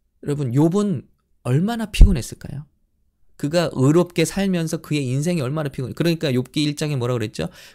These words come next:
그들의 아들들이, 자녀들이 모일 때마다 뭐예요? 두려워함으로 제사를 지낸 거. "아, 행여나 범죄하지 않았을까?" 그의 매사가 이런 식이었다고 말했어요.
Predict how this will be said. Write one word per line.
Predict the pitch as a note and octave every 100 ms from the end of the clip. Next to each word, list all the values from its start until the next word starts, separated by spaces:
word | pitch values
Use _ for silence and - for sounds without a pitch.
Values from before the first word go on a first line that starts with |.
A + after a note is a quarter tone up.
| -
그들의 | C3 C#3
아들들이, | - A#2+ B2+ C3+ C#3 C#3 C#3 C#3 C#3
자녀들이 | - B2 B2+ C3+
모일 | A#2 C3 C3+
때마다 | C#3 C3 A#2+ B2
뭐예요? | A#2 A#2 A2+ C#3 - - _ _ -
두려워함으로 | C3 C#3 C3+ B2 A#2+ A2 G#2+
제사를 | G2+ - A#2+ G#2+ G#2
지낸 | G2 F#2+
거. | - C3+
"아, | - - - - - - - F3+ -
행여나 | F#3+ F3+ D#3+
범죄하지 | - C3 C#3 C#3 C3+ -
않았을까?" | - - - C3 - - - - -
그의 | - F#3+ G3
매사가 | B2 A#2+ F#3 - A3+ A#3+
이런 | A3+ E3+ D#3+
식이었다고 | D#3+ A#2+ G2 - -
말했어요. | - - - -